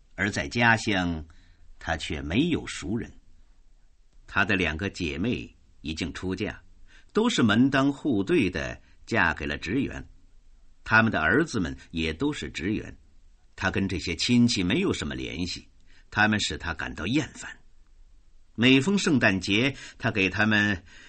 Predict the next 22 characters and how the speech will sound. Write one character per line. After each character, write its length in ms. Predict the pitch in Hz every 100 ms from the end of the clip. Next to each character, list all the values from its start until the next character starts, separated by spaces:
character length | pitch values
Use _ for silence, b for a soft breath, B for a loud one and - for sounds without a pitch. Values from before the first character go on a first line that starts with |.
| B
寄 260 | - 110 101
一 60 |
块 260 | 113 117 98
上 360 | - 143 104 92
等 200 | 90 85
绸 240 | - 113
料、 300 | 156 98 - - - - -
一 120 | 98
块 200 | 113 101
精 360 | 87 143 165 170
致 160 | 151 101
的 100 | 90
刺 300 | - 123 85
绣 360 | 180 98 - B B
或 180 | - 92
一 120 | 87 78
箱 420 | 101 95 95 87
茶 380 | - 85 78 90
叶 180 | 156 90
什 160 | - 64
么 100 |
的， 100 | 60